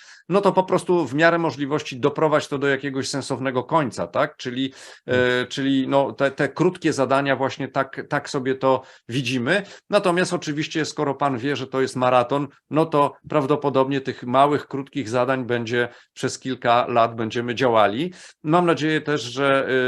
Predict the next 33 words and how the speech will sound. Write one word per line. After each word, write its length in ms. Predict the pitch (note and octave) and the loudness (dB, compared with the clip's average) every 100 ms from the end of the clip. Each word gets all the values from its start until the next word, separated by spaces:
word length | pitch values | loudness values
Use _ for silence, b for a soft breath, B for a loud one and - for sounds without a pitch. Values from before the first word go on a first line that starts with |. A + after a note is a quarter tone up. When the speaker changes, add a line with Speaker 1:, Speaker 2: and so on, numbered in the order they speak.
| B2 | 0
Speaker 1:
e, 100 | B2 | 0
jak 260 | B2+ C3 - | 0 0 0
już 260 | C#3 - C3 | -4 -4 -4
zaczniemy 500 | B2+ C#3+ D3+ E3+ C#3 | -2 -2 0 0 0
rozmawiać 520 | B2 C3+ C#3 C3 - | 0 0 0 0 -2
o 160 | B2 B2 | -2 2
Radzie 480 | C3 A#2+ B2 B2 A2+ | 2 2 0 0 0
Referendów, 680 | C3 C3 C3 D#3+ D#3 D3 b b _ | -2 -2 -2 0 -2 -4 b b _
wtedy 300 | _ D#3 C#3 | _ 0 0
się 140 | C3 C3+ | -2 -2
do 100 | C3+ | -2
pana 260 | C#3 C#3 | 0 0
zgłosimy, 520 | A2 A#2 A#2 C#3 C#3 | -2 -6 -6 -6 -4
być 180 | A#2 A#2 | -6 -6
może 240 | C3+ B2+ C3+ | -4 -4 -2
pana 260 | B2+ C3 | -2 -2
dołączymy, 680 | A#2 A#2+ A2+ G#2+ C#3 C3 A#2+ | -2 -2 -4 -4 -4 -2 -2
nie 140 | A#2 C3 | -2 -2
wiem, 180 | A2+ A2+ | -2 0
raz 220 | C#3 - | -2 0
na 100 | A#2+ | -4
miesiąc 400 | C3 C3 B2 G#2+ | -4 -6 -8 -4
byłyby 360 | B2 B2+ A#2+ A#2+ | -2 -2 -2 -2
na 160 | A#2+ | -2
jakimś 340 | A#2+ B2+ A2 G2+ | -2 -4 -8 -4
Zoomie 360 | C#3+ C3 A2+ B B B | -2 0 -2 B B B
spotkania, 720 | - - C3+ - C#3+ D3 B2+ | -8 -2 -2 0 0 0 -2
które 260 | - B2 | -2 -4
miałyby 400 | A#2+ B2 A#2+ A#2 | 0 2 2 0
właśnie 340 | A2 A#2+ - A#2 | -2 -4 -4 -4
omawiać 380 | A2+ A#2 A#2 - | -2 -2 -4 -6
strategiczne 760 | - B2 B2 A#2 C3+ - A#2 | -6 -4 -4 -6 -8 -6 -6
działania. 600 | A2 A2+ A#2+ B2 B2+ D3 | -2 0 0 0 0 0